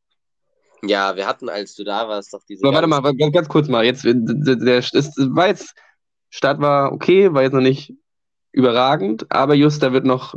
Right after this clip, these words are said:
Speaker 2: bleibt dran, da, da kommt noch Großes heute.
Speaker 1: Ah, Spannungskurve halt, ne?
Speaker 2: Mhm.
Speaker 1: Weißt ja, wie das ist. Erstmal so ein bisschen labern und dann irgendwann Augen sperrangelweit offen und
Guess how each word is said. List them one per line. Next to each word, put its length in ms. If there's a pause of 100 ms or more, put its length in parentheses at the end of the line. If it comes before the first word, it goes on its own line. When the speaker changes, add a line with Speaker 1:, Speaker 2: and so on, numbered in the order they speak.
Speaker 2:
bleibt 600
dran, 260
da, 120
da 140
kommt 200
noch 120
Großes 380
heute. 240 (600)
Speaker 1:
Ah, 200
Spannungskurve 680
halt, 200
ne? 220 (380)
Speaker 2:
Mhm. 460 (440)
Speaker 1:
Weißt 240
ja, 100
wie 80
das 180
ist. 160
Erstmal 280
so 60
ein 40
bisschen 240
labern 400
und 140
dann 100
irgendwann 540 (960)
Augen 280
sperrangelweit 800
offen 300
und 200